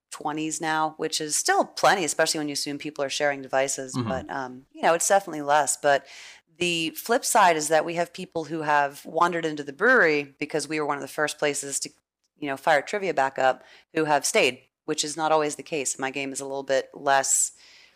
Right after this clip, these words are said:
Speaker 1: of what I think people expect. We're a little bit more serious, a little bit harder questions. We're not like the live trivia where you're gonna, you know, have time to play a whole song between each question and all that. So we don't always have the retention, but for
Speaker 2: Right.
Speaker 1: some reason, the people who have found us since the quarantine,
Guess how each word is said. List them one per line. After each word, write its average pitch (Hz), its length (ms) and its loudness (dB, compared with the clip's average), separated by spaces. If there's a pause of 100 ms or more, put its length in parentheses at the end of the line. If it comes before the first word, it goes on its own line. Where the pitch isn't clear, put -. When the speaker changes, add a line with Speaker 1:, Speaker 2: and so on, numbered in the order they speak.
(300)
Speaker 1:
of 139 160 0
what 143 260 2
I 156 60 -8
think 135 220 -8
people 135 260 -8
expect. 131 420 -2
We're 131 80 -12
a 131 40 -12
little 135 120 -8
bit 135 140 -8
more 135 160 -8
serious, 131 460 -2
a - 20 -14
little 135 160 -4
bit 131 140 -2
harder 127 260 -2
questions. 131 560 -2
We're 135 80 -4
not 135 140 4
like 135 100 -2
the 131 80 -6
live 127 260 2
trivia 131 440 -4
where 127 100 -8
you're 123 100 -6
gonna, 131 400 -6
you 147 120 -8
know, 123 240 -6
have 131 200 -6
time 127 280 -4
to 123 100 -10
play - 220 -2
a 135 80 0
whole 135 100 -2
song 131 240 -2
between 131 220 -12
each 123 100 -6
question 131 340 -2
and 131 80 -8
all 123 100 0
that. 120 340 -2
So 127 260 -6 (380)
we 202 80 2
don't 220 180 6
always 175 300 6
have 160 180 2
the 139 80 -2
retention, 127 580 -4
but 131 300 -4
for - 80 -6
Speaker 2:
Right. 175 80 2
Speaker 1:
some 226 160 -4
reason, 240 200 -2
the 185 60 -6
people 196 260 -6
who 180 80 -4
have 151 120 -2
found 156 320 4
us 135 140 0
since 143 200 -6
the - 60 -10
quarantine, 139 680 -4